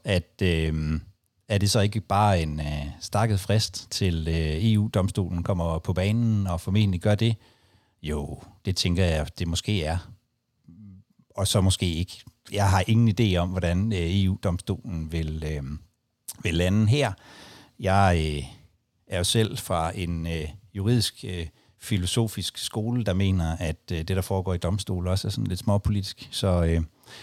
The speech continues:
det kan også være, at de kommer frem til, at, øh, den er god nok i den her omgang. Det, øh, det ved jeg ikke. Det, øh, det tror jeg er lidt, øh, fifty fifty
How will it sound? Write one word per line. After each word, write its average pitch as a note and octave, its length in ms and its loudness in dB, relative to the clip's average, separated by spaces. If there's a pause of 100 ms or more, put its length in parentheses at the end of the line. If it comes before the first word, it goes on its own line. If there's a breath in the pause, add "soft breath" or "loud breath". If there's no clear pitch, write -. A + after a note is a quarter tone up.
(120 loud breath)
det - 0 -
kan D3 140 6
også C#3 120 6
være, D#3 80 6
at C#3 60 4
de D3 80 0
kommer C#3 200 2
frem B2 280 4
til, B2+ 240 2 (180)
at, - 240 -2
øh, A2 200 6 (140)
den A#2 120 4
er A2+ 40 4
god C#3 180 4
nok A#2+ 220 2
i - 20 -2
den B2 180 0
her B2 100 4
omgang. B2 420 -2
Det, A2 380 2
øh, D2+ 60 -2 (520)
det E2 100 0
ved E2 120 -6
jeg E2+ 120 -4
ikke. F#2+ 120 -4 (200)
Det, F#2 420 6
øh, D2+ 60 0 (720 soft breath)
det A2 100 0
tror G#2+ 200 0
jeg F2+ 200 2
er E2+ 40 2
lidt, F2+ 360 -2
øh, C#2+ 280 -4 (560)
fifty - 420 -2
fifty - 440 -4